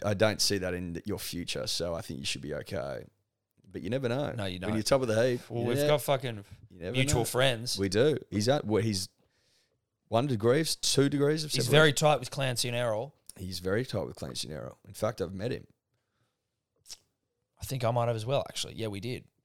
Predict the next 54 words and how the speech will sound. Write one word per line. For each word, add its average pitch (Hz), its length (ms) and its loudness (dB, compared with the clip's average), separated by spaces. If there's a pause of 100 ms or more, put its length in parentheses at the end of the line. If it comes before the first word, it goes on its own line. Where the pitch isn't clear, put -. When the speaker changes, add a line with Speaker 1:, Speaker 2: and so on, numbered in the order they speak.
(100)
Speaker 1:
We 98 180 -10
have 117 200 -4
met 95 140 -4
him. 64 60 -8
Speaker 2:
We - 40 -6
have. 107 420 -6
Speaker 1:
Met 110 120 -6
him 98 80 -6
at 76 60 -10
a - 40 -12
Christmas 131 320 -10
party. - 360 -12 (200)
So, 90 540 -6
you 107 120 -8
know, 127 180 -4 (360)
the 101 100 -8
opportunity 98 340 -6
may 95 200 -6
cement, 101 440 -4
uh, 64 180 -10
arise. 98 500 -4 (380)
Speaker 2:
Yeah, 92 160 -4
Speaker 1:
Especially - 180 0
if - 60 -6
he - 20 -6
Speaker 2:
I - 40 -4
Speaker 1:
listens 101 240 -6
to 90 60 -10
this 113 240 -2
and 92 80 -8
goes, 90 200 -6
"I 104 40 -4
wanna 98 140 -6
spit - 300 -4
in 85 140 -12
Tom's 85 320 -10
mouth." 107 360 -10
Speaker 2:
Yeah, 107 240 -2
that'd 95 220 -2
be 85 100 -8
tough 80 260 -6
for - 80 -14
me 80 60 -10
to 69 80 -10
handle, 76 480 -10
right? 76 220 -8
I'd 80 180 -8
fucking, 78 480 -12
that 135 220 2
might 120 180 4
be 101 100 -4
how 98 180 0
I 90 120 0
die. 78 360 -2